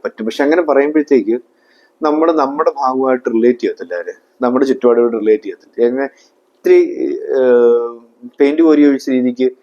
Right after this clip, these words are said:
ഇത് പറഞ്ഞ് അവസാനിപ്പിക്കുമ്പോൾ കുറച്ച് ദൂരേക്ക് മാറി നിന്നിട്ട് ഞാൻ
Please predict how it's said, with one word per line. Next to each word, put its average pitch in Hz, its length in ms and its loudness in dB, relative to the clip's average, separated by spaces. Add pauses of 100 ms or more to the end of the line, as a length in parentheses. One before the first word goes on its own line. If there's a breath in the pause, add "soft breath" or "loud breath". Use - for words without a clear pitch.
(160)
ഇത് 135 160 -2
പറഞ്ഞ് 120 240 -2
അവസാനിപ്പിക്കുമ്പോൾ 110 680 -8 (640 soft breath)
കുറച്ച് 131 340 2 (340)
ദൂരേക്ക് 135 460 2
മാറി 107 220 0
നിന്നിട്ട് 90 280 -12 (1120)
ഞാൻ 139 80 2